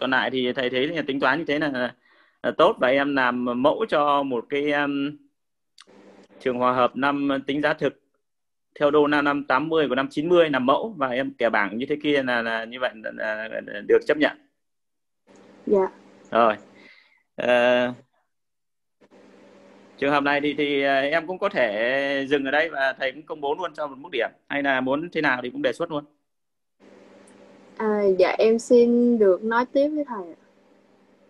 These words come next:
Speaker 1: Ừ, muốn, ờ, thử thách thêm gì?
Speaker 2: Dạ.
Speaker 1: Ờ, rồi, đây.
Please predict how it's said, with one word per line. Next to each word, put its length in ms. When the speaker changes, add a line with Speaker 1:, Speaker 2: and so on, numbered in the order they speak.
Speaker 1:
Ừ, 80
muốn, 440
ờ, 360
thử 180
thách 180
thêm 260
gì? 120
Speaker 2:
Dạ. 220
Speaker 1:
Ờ, 300
rồi, 160
đây. 200